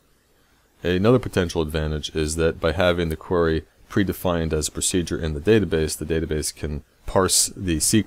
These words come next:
L ahead of time and also optimize the query plan for those statements. It doesn't have to do that on the fly with each new request. And of course, the more complex the requests, the more overhead that saves.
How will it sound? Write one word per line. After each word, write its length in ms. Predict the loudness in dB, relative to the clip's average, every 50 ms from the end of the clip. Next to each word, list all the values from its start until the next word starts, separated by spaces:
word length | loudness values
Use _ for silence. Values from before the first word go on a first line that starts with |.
| 2
L 200 | 0 0 0 0
ahead 200 | 0 4 4 4
of 140 | 4 2 -2
time 440 | -4 -4 -2 -2 0 -2 -2 -4 -6 -6
and 260 | -6 -4 -4 -4 -4
also 380 | -2 -2 -2 -2 -2 -4 -4 -6
optimize 800 | -2 -2 -2 -2 -2 -4 -6 -4 -4 -4 -4 -4 -6 -6 -8 -10 _ _ _ _ _ _ _ -10
the 80 | -10
query 340 | -10 -2 0 0 2 2 0
plan 360 | -2 -4 -6 -4 -4 -4 -6
for 260 | -8 -6 -2 -2 0
those 180 | 0 -2 -2 -4
statements. 540 | 0 2 2 0 0 -2 -8 -10 -12 -14 -14 -16 -20 _ _ -10
It 100 | -8 -4
doesn't 220 | -2 -2 -2 -2
have 260 | -2 -2 -2 -4 -4 -6
to 180 | -4 -2 -2 -2
do 220 | 0 0 -2 0
that 240 | 0 0 -2 -2 -2
on 180 | 0 0 0 0
the 80 | -4
fly 460 | -6 -6 -2 0 2 2 4 2 2 0
with 280 | 0 -4 -4 -4 -4
each 220 | -6 -6 -6 -6 -6
new 140 | -6 -6
request. 560 | -6 -8 -12 -4 -2 -2 -2 -2 -8 -12 -14 _ _ _ _ _ _ _ _ _ -20 _ _
And 180 | -4 -4 -4 -4
of 140 | -4 -6 -4
course, 240 | -4 -4 -4 -4
the 80 | -4 -4
more 160 | -4 -4 -4
complex 500 | -4 -6 -10 -8 -4 -6 -6 -4 -6 -10
the 160 | -8 -8 -8
requests, 640 | -8 -8 -12 -2 2 4 4 4 2 0 -2 -4 -6
the 220 | -4 -4 -4 -4 -2
more 300 | -2 0 0 0 2 4
overhead 440 | 4 4 4 2 0 0 -2 -2
that 220 | -4 -8 -8 -4 -4
saves. 460 | -4 -4 -4 -6 -8 -10 -12 -14 -14